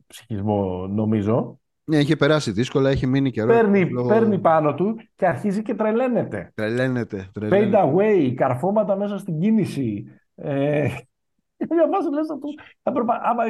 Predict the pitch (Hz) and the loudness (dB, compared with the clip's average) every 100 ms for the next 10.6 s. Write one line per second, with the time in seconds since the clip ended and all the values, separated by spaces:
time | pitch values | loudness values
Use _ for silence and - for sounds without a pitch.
0 | 208 175 202 208 196 208 - 190 185 196 | -2 -2 0 0 -2 -4 -4 -4 -2 -2
1 | 220 214 190 170 160 147 143 165 156 185 | -2 -2 -2 -2 -2 0 0 0 -2 -2
2 | 180 165 165 - 202 175 135 151 196 196 | -2 -4 -4 -2 0 0 0 0 0 -2
3 | 240 151 90 90 _ _ _ _ _ _ | -4 -4 -8 -14 _ _ _ _ _ _
4 | _ 127 190 202 - 151 135 131 123 127 | _ 0 2 2 2 2 4 4 2 2
5 | 123 120 120 117 240 247 302 220 117 92 | 2 0 0 0 0 0 2 2 0 -4
6 | 82 - - - - 120 170 202 117 160 | -12 -18 -20 -20 -14 -8 -6 -6 -6 -4
7 | 254 - 151 156 170 151 165 156 139 131 | -2 2 4 4 2 0 -2 -2 0 0
8 | 120 117 - 139 143 175 165 131 - 120 | -2 -4 -2 -2 0 0 0 -2 -8 -6
9 | 208 226 277 269 240 220 196 160 139 135 | -6 -4 -6 -4 -2 -2 -2 -4 -4 -2
10 | 123 113 104 98 95 90 | -2 0 -2 -4 -8 -12